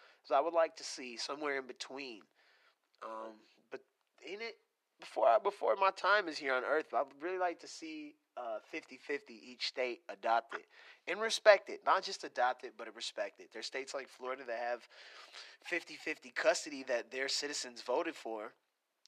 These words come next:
But yet I've had two callers from Florida who are going through the same thing I'm going through in what's a known mother state. You know what I mean? That doesn't make sense to me. If they voted for fifty fifty, then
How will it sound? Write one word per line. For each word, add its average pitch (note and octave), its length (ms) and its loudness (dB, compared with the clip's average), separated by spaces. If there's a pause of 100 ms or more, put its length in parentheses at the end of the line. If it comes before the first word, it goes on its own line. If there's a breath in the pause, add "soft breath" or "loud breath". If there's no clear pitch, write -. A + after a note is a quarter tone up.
(300)
But D#3+ 120 2
yet D#3 160 6
I've D3+ 140 6
had D3+ 220 2
two E3+ 160 -4
callers D3+ 640 0
from F3 240 2
Florida A#2 400 -4 (200)
who D#3+ 140 0
are C#3+ 160 0
going E3 380 -8
through D3+ 120 -6
the B2 60 -10
same D#3 300 -2
thing D#3 200 -8
I'm E3+ 200 0
going A#2+ 280 -6
through B2 360 -10
in B2+ 200 -12
what's C3 240 -4 (120)
a A#2+ 80 -4 (160)
known C3+ 420 -2 (340)
mother C#3+ 300 0
state. - 380 -10 (720 soft breath)
You C#3 100 -8
know D#3 80 0
what D3+ 140 2
I D3 80 -4
mean? D#3 300 -8
That E3+ 140 0
doesn't D#3 280 -4
make D3 180 -4
sense G3+ 280 -6
to A#2+ 100 -12
me. F2+ 140 -20 (100)
If - 180 -14
they E3+ 140 -6
voted F#3+ 400 0
for D3 160 -10
fifty E3+ 360 -8
fifty, - 460 -16
then C#3+ 140 -12